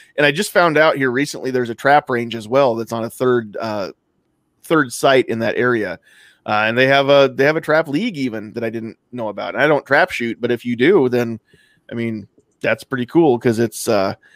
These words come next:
it's like four and a half bucks to, to shoot a round, um, to cover the cost of the rocks, and, uh, of course, bring your own ammo. So, um, all right, so, uh, we'll just kinda go back around the horn again. Paul, any final thoughts? And then,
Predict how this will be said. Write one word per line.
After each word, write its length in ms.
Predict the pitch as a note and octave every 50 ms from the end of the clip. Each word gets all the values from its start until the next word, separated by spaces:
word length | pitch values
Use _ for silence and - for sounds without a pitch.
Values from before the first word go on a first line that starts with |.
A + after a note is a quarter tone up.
| _ _ _ _ _ -
it's 120 | D3+ D3
like 220 | - C#3 B2 - _
four 280 | _ - - B2+ C3+ B2+
and 60 | B2+
a 20 |
half 280 | B2 B2+ B2+ A#2+ A#2 -
bucks 360 | - - G2+ A#2+ C3+ - - -
to, 280 | - B2 A#2 A2 G2 -
to 100 | - G#2+
shoot 240 | - - C3 B2
a 40 | A#2+
round, 440 | A2+ A2 A2 G#2+ G#2+ B2+ C#3+ D3 C#3+ - _ _ -
um, 440 | - A2+ G#2+ G#2 G#2 G#2 G2+ - - _ _ _ _ _ C#3
to 60 | -
cover 180 | - C#3 B2 A#2+
the 80 | A#2 A2+
cost 300 | - G#2+ A2 A2 - -
of 60 | A2+
the 80 | A2+
rocks, 460 | G#2+ G#2 G#2+ A#2 C3 - - - - - - B2+ G#2+ - - - - _ _ -
and, 420 | - A2+ A2+ A2 G#2+ G#2+ G#2 G2+
uh, 200 | G#2+ G#2+ G#2 G#2+ A2
of 80 | A2 -
course, 220 | - B2+ A#2 -
bring 180 | - A#2 A#2 A2
your 120 | A2 A2
own 100 | A2+ A2
ammo. 260 | A2+ C3+ C#3 A#2+ A2 A2
So, 280 | - - A2+ G#2+ G#2 - _ _ _ _ _ _ _ _ _ _ _ _ _ _ _ _ _ _ _ _ _ _ _ _ _ _ _ _ _ _ _ _ _ - - _ _ -
um, 460 | - B2+ C3+ C3 C3 C3 C3 B2+ B2 -
all 160 | D3+ F3 G3
right, 300 | F#3+ G3 G3+ G3+ E3+ -
so, 380 | - - F#3+ G3 G3 F#3+ F3+ F#3
uh, 460 | F#3+ F3+ F3+ F3+ F3 F3 F3 E3 E3 - _ _ -
we'll 220 | E3+ F3+ G#3+ A3
just 200 | G3+ G#3 G3+ -
kinda 200 | - A3+ G#3 G3+
go 100 | F#3+ G3
back 260 | F3+ F#3+ F#3 F#3 F#3
around 160 | F#3+ F#3+ F#3 F3+
the 80 | F#3
horn 200 | F3+ F#3 F#3+ F#3
again. 300 | F#3 F3 F3+ F#3 G3+ G3+
Paul, 340 | F#3 G3 F#3 F#3+ G#3+ A3 G#3+
any 140 | G#3 G3+ G3
final 300 | - - G3 G3+ G3 F#3
thoughts? 500 | - - F#3+ G#3 G#3 G3 - - - -
And 200 | - F3 F3+ E3+
then, 360 | F#3 F3+ F3+ F3+ F3 F3